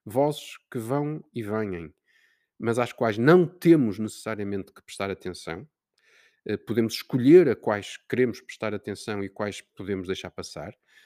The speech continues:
Ganhar consciência de que os pensamentos são apenas isso, ideias, que não temos que prosseguir ou agir sobre elas, mas podemos aprender a notar e deixar ir.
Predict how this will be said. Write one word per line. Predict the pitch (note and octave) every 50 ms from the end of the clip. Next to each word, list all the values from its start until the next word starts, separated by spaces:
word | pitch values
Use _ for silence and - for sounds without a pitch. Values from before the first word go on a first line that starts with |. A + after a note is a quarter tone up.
| _ _ -
Ganhar | B2 B2+ C3 C#3+ C#3+ C3
consciência | - - C#3+ B2+ - - - - C3 C#3+ E3 D#3+ D3+ - - A#2+ A2+
de | G#2+ A2 G#2+
que | - - - B2
os | - -
pensamentos | _ - D3 C#3+ - C3 C3 B2+ A#2 - -
são | A#2+ B2 A#2+
apenas | A#2 - D3 C3+ A#2 F#2+
isso, | F#2+ G#2 - - - - _
ideias, | C3 B2 G#2+ A2 G2 G#2+ C#3 F#3 - - - - - _ _ _ _ _ _ -
que | -
não | A#2+ A2+ A2+ A2
temos | - B2 A#2 G#2+ - - - - _ _ -
que | A#2 G#2+ G2
prosseguir | - - B2+ - - - F2+ G2 B2 C#3+ B2
ou | G#2 G2+
agir | F#2+ - A2
sobre | - - - F#2 - E2+
elas, | E2 F#2 B2 D3+ D3+
mas | E3+ D#3+ -
podemos | _ - A#2+ B2 A2+ G#2+ - - _ - - _ _ _
aprender | - D#3+ D#3 - C#3 B2+ B2 A#2+ B2+ B2+ C3+ A#2+
a | G#2 G2
notar | G2+ G2 G2 _ - G2+ G#2 A#2+ B2+ A2
e | G2
deixar | F#2 A2 G2+ - - D#2 D2 -
ir. | - -